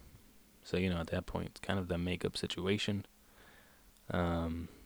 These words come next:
Silence of the Lambs, on the other hand, only because I'm talking about Manhunter, they're an a-, they're adaptations of the same book. I prefer Manhunter,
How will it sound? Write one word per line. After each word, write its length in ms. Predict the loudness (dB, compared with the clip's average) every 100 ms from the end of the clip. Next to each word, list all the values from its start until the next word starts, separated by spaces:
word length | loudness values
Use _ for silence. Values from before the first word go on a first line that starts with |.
| -10
Silence 440 | 2 6 8 8
of 60 | 6
the 80 | 6
Lambs, 480 | 6 6 6 2 2
on 160 | 2
the 80 | 2
other 180 | 0 0
hand, 360 | 0 0 -2 -6 -14 -20 -20 -20 -20 -20 -20 -20 -20 -20 -20 -18 -18 -8 4
only 240 | 6 8
because 240 | 6 4 4
I'm 100 | 6
talking 280 | 6 6
about 180 | 2 2
Manhunter, 560 | 2 2 2 0 -2 -4 -4
they're 160 | 0 2
an 100 | 2
a-, 180 | 0 -2 4
they're 180 | 6
adaptations 580 | 8 6 6 4 4 2
of 100 | 2
the 60 | 0
same 280 | -2 -2 0
book. 260 | -2 -4
I 100 | -14 0
prefer 360 | 2 6 6
Manhunter, 640 | 8 6 6 4 4 2